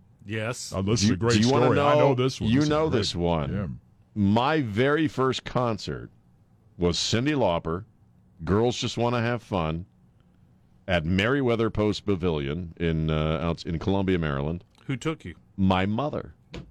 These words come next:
Speaker 3: My mom bought the tickets and drove my ass to, well, she had a church friend, 'cause my mom didn't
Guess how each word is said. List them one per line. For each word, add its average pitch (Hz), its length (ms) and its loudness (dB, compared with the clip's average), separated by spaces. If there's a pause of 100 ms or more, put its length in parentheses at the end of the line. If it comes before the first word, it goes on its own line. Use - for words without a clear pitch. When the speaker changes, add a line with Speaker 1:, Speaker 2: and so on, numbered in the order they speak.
(260)
Speaker 3:
My 110 320 2
mom 151 680 0
bought 98 420 0
the 143 80 -4
tickets - 680 -4 (200)
and 104 260 0
drove 117 580 0
my 127 300 0
ass 117 500 -2 (100)
to, 127 140 2
well, 120 280 2
she 123 140 -4
had 135 120 2
a 107 60 -2
church - 380 -2
friend, 69 420 -4 (680)
'cause 85 100 0
my 101 100 2
mom 113 280 0
didn't 95 300 -2